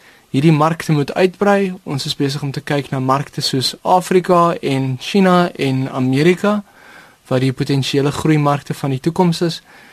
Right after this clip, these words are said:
En dan is dit ook bemoedigend om te weet dat die plaaslike mark oor die afgelope twee jaar met vyftig miljoen liter gegroei het.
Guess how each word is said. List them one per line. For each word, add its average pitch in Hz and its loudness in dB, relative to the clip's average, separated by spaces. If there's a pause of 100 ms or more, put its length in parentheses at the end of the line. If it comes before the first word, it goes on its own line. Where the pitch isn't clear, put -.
(200)
En 165 2
dan 175 4
is 196 0
dit 214 -4
ook 226 0
bemoedigend 180 4
om 170 0
te 165 0
weet 156 2
dat 147 2 (160)
die 151 -4
plaaslike 208 0
mark 123 -6 (520)
oor 156 4
die 165 4
afgelope 175 0
twee 185 4
jaar 147 2
met 143 -4
vyftig - -2
miljoen 165 4
liter 156 0
gegroei 156 0
het. - -10